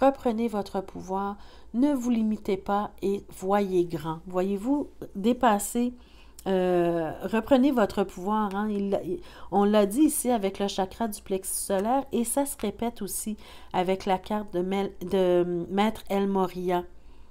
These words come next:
D'accord ? Donc, demandez également le rayon bleu pour pouvoir demander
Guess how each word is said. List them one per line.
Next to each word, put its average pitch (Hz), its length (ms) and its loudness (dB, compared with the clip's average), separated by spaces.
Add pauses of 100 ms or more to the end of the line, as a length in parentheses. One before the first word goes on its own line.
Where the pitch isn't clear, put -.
(180)
D'accord ? 214 480 -4 (400)
Donc, 208 280 0 (1080)
demandez 262 500 10
également 220 500 2
le 208 140 2
rayon 190 500 2
bleu 185 220 -2
pour 196 200 -6
pouvoir 196 440 -2
demander 196 720 -2